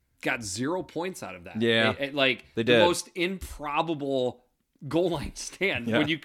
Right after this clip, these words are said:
Speaker 1: consider the defense and the offense. Um, there was that. There was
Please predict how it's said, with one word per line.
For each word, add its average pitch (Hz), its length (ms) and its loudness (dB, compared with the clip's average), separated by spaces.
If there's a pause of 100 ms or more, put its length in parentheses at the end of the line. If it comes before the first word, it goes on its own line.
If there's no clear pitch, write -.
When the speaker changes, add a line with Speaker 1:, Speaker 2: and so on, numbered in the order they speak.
(180)
Speaker 1:
consider 135 540 -2 (300)
the 151 80 2
defense 170 460 0
and 135 180 0
the 120 180 -2
offense. 104 640 -6 (500)
Um, 117 580 -4 (200)
there 135 300 -2
was 156 160 2
that. 123 260 2
There 139 160 -4
was 131 480 -4